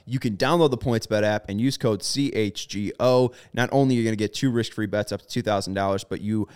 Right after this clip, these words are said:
if you make a fifty dollar or more first-time deposit, you'll receive a free C H G O membership, which unlocks all of our web content, and you'll even get a free shirt of your choice from the C H G O locker. If you're looking to bet on baseball this week, this weekend, use the PointsBet app. If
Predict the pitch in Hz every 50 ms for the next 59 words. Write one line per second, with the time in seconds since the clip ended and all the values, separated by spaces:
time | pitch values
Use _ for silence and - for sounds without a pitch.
0 | - _ _ - - - 113 123 139 127 113 110 - 123 - 120 104 107 98 98
1 | 101 98 98 98 95 95 - 139 156 - - 131 104 98 92 - - 92 92 90
2 | 90 - 101 98 95 95 - 98 95 95 90 90 - - 151 156 151 - - 127
3 | 117 107 101 - - - 104 101 95 95 95 92 98 - 95 90 - 104 104 -
4 | 98 98 98 95 - - - - 123 127 123 110 107 104 101 101 98 - - -
5 | 101 98 - - 101 95 76 - - _ _ - 98 98 95 - - 127 120 120
6 | 107 104 98 95 - - 117 117 104 - - 110 110 - 90 85 98 98 - -
7 | - - 104 101 - - - 98 92 90 - - 110 104 98 95 - - - 87
8 | 87 98 104 107 104 - 104 101 98 - - - _ - 101 - 101 98 101 120
9 | 117 - 110 107 - 104 98 90 - 107 113 120 - - 101 95 87 90 - 110
10 | 113 110 - - 107 101 95 95 - - - _ _ - 107 123 135 135 - 110
11 | 117 123 123 120 123 - - _ - - 123 135 135 - 110 117 120 117 - 127
12 | 117 110 107 107 101 - _ _ _ - 95 110 123 139 147 147 139 110 104 110
13 | 95 - - - 123 123 120 117 - - 107 98 92 - - - 120 123 127 127
14 | - - -